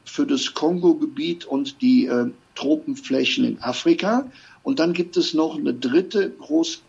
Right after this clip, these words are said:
Schiene in Indonesien. Das sind die Gebiete, die werden massiv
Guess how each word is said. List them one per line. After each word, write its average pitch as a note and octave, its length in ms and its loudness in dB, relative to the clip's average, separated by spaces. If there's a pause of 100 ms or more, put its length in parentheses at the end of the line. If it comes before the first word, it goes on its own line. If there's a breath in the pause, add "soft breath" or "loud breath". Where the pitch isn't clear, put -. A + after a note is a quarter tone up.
(160)
Schiene C#3+ 380 0
in C3+ 60 0
Indonesien. B2 720 0 (140)
Das D#3 300 -6
sind G3 260 0
die C3+ 80 2
Gebiete, F#3+ 640 0 (540 soft breath)
die A#2+ 120 4
werden D3 300 4
massiv D3+ 640 0